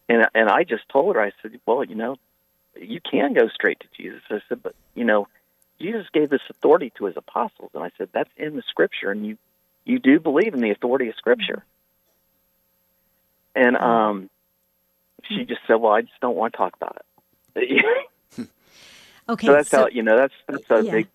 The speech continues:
Speaker 1: way they deal with it.
Speaker 2: Okay, so, so take this for what it's worth, Jim. I just, I have to share this with you because it's really, a-, as I know Jerry, um, wa-, wants to share something, but it's been, it's, I can just feel it bursting, um, in my heart. So I have to share it because otherwise I'm, I'm gonna have to answer to God someday.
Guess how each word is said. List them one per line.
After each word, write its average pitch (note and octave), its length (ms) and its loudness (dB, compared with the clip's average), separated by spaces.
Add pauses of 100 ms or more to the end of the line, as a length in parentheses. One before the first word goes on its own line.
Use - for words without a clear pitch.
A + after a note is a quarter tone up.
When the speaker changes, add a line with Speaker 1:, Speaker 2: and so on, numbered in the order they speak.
(160)
Speaker 1:
way G#2 160 2
they F#2 160 0
deal G2+ 240 2
with - 160 -6
it. - 140 -12 (280)
Speaker 2:
Okay, G#3+ 280 -6
so, G#3+ 360 -4
so A3 300 -6
take A#3+ 300 -8
this D4 200 -4
for C#4+ 160 -4
what C4 160 -2
it's C4 200 -4
worth, G#3 340 -4
Jim. G3+ 240 -2
I F3 60 0
just, F3 180 -6 (140)
I F#3+ 60 -2
have G3 340 -6
to A3+ 80 -6
share G#3 260 -2
this G3 160 -6
with G3 180 -6
you G3 120 -2
because F#3 320 -4
it's E3 120 -8
really, G#3+ 760 -2
a-, F#3 200 -4
as F3 280 -4
I F#3+ 80 -2
know G3 160 0
Jerry, G3+ 400 0
um, F3+ 300 -2
wa-, - 140 -6 (280)
wants G3+ 240 -2
to F#3 80 -8
share F#3 280 -4
something, F3+ 360 -4
but F3+ 120 -2
it's F#3+ 200 -2
been, F#3 260 -2
it's, - 380 -4 (140)
I F#3 100 -2
can G3 160 -2
just F#3 260 -2
feel A3 360 0
it F#3 180 -2
bursting, G3 560 0 (480)
um, F#3+ 260 2
in G3 180 0
my F#3 180 0
heart. E3+ 320 -4
So F3+ 100 -4
I - 20 -2
have G3 240 -6
to G3 120 -4
share F3 340 0
it - 80 -8
because F3 400 -6
otherwise F3 480 -4
I'm, E3 160 -4
I'm F#3 100 -2
gonna F3+ 80 2
have F3+ 140 -2
to - 120 -8
answer F3 300 -6
to E3 80 -8
God E3 300 -4
someday. D#3 400 -8